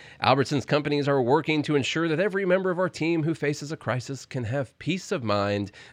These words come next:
that we will help them get through it. Well, guess what? They probably didn't think the gall darn lockdowns were gonna last a year.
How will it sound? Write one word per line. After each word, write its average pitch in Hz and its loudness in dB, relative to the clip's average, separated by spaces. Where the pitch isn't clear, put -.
that 104 -2
we 120 2
will 120 2
help - -2
them 127 0
get 104 -4
through 95 -2
it. - -10
Well, 139 -4
guess 180 0
what? 180 6
They 147 2
probably 190 6
didn't 165 2
think 175 2
the 123 0
gall 143 6
darn 170 6
lockdowns 139 6
were 131 2
gonna 131 4
last 131 6
a 131 0
year. 117 -2